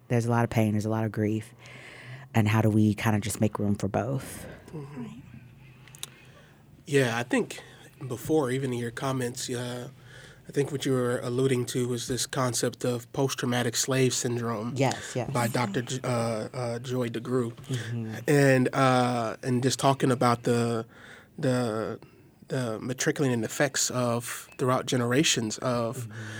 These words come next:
Speaker 2: of the trauma that slavery leaves behind.
Speaker 1: Mm-hmm.
Speaker 2: Um, and one of the difficult things about living within the Black American experience is that, that even most of our celebrations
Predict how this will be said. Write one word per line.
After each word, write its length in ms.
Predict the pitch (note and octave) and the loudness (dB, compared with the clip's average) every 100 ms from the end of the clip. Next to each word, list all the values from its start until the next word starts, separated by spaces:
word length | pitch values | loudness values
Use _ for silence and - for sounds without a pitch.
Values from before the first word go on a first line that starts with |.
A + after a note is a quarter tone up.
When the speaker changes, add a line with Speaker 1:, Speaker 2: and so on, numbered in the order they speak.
| - - - | -12 -12 -4
Speaker 2:
of 220 | B2+ A#2+ | -2 -2
the 80 | A#2+ | -4
trauma 540 | - - C3+ C#3 C#3 A#2 | -4 0 4 6 4 2
that 200 | A#2 A2+ | -2 -2
slavery 480 | - B2+ B2+ B2 A#2 | -2 0 0 -2 -2
leaves 280 | A#2+ A#2 - | -2 -4 -4
behind. 500 | G#2+ B2+ C3+ D#3 C#3+ - | -2 0 0 -4 -10 -10
Speaker 1:
Mm-hmm. 600 | C3 A#2+ A2 A2 A2 A2 | -6 -4 -6 -8 -10 -2
Speaker 2:
Um, 260 | C#3 B2+ B2 | 2 4 2
and 200 | C3 C3 | 2 6
one 120 | G3 | 6
of 60 | C#4+ | 8
the 60 | D3+ | 6
difficult 460 | D3+ F3+ G3+ - C3 | 6 6 4 0 0
things 320 | C#3+ B2 A#2+ | 2 2 2
about 280 | B2 B2 A#2 | 0 2 2
living 640 | A#2 C3 D#3 B2+ A2+ A#2 A#2 - | 2 2 4 2 0 -4 -10 -10
within 280 | C3 - C3 | -6 -2 -2
the 80 | A#2+ | -2
Black 300 | B2+ B2+ - | -2 -2 -2
American 500 | A#2+ B2 B2 - A#2+ | -4 -2 -2 -2 -4
experience 800 | G2+ - - C3 E3 C3 A#2+ - | -2 -4 0 2 2 2 -2 -4
is 100 | B2+ | -4
that, 260 | B2+ B2+ B2+ - - - - - - | -2 0 -2 -6 -16 -14 -14 -8 2
that 300 | C3+ B2+ A#2 | 4 4 2
even 960 | D3+ F3+ D#3+ C#3 B2+ B2 B2+ - - - F#3 | 4 6 10 10 10 4 0 -10 -16 -16 -4
most 440 | C#3 C3+ D3+ - | 4 6 6 4
of 120 | C3+ | 2
our 680 | A2+ B2 A#2+ A#2+ A#2+ A#2 A2+ A#2+ | 2 2 4 4 4 2 0 0
celebrations 1400 | - C#3+ B2+ A#2+ A#2 B2+ C3 - A2 G#2+ A#2+ - - | 2 4 4 2 4 4 4 2 -2 -4 -6 -6 -10